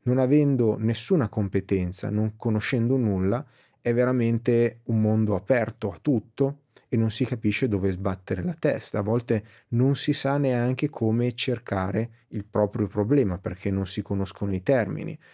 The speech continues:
non si conosce minimamente da dove potrebbe arrivare il problema, proprio non si ha idea di nulla.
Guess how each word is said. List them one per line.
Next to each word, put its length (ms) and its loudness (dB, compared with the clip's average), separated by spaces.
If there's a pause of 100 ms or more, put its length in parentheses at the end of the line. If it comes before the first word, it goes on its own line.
(200)
non 180 0
si 180 0
conosce 880 0
minimamente 800 2
da 140 -2
dove 340 0
potrebbe 720 -2
arrivare 560 -2 (200)
il 140 -6
problema, 480 0
proprio 540 -2 (120)
non 200 0
si 260 0
ha 220 0
idea 400 -2
di 140 0
nulla. 420 -4